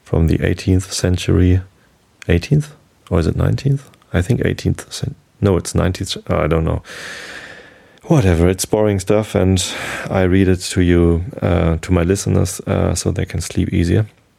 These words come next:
And, uh, today I'm going to read in English. And, well, in my very first episode, I tried to read in English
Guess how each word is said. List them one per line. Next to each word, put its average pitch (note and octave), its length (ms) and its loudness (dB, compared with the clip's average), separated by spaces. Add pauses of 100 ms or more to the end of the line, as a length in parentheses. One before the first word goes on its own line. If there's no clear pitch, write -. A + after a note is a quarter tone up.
(1200)
And, E2 520 2
uh, D#2+ 380 2
today G2 500 0 (120)
I'm F2 160 0
going F2 180 0
to F2+ 160 -4
read F2 220 0
in E2+ 100 -2
English. F#2 400 -2 (320)
And, G2+ 160 2
well, G2 220 0
in F#2 80 2
my F#2 80 2
very G2+ 220 2
first C#3 320 -2
episode, F#2+ 440 0
I F#2+ 60 0
tried F#2 280 -2
to G2 80 -4
read F#2 200 -2
in F2+ 80 -2
English F2+ 340 -4